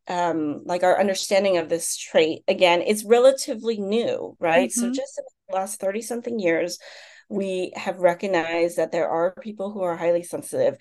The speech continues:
Speaker 1: And so in trying to then apply that to people in history wasn't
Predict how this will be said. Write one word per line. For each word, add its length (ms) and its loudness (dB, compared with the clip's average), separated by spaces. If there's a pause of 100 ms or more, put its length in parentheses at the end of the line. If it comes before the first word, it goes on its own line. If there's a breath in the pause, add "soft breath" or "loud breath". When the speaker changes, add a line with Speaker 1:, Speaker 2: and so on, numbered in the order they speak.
(440 loud breath)
Speaker 1:
And 180 2
so 360 8
in 220 2
trying 340 2
to 120 -2
then 280 2
apply 520 4
that 280 -2 (180)
to 220 -4
people 440 -2
in 160 -4
history 640 -4 (380 loud breath)
wasn't 580 6